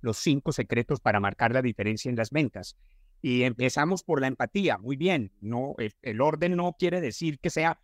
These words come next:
más importante que los otros cuatro, pero la empatía es fundamental.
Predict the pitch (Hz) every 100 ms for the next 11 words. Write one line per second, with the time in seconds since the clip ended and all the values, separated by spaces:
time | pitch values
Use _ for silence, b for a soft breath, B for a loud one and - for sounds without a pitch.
0 | _ 170 165 - 165 135 110 147 139 156
1 | 139 113 - 131 156 156 - 185 - 190
2 | - _ _ _ _ 131 123 123 120 117
3 | 139 151 - 160 139 123 - 160 127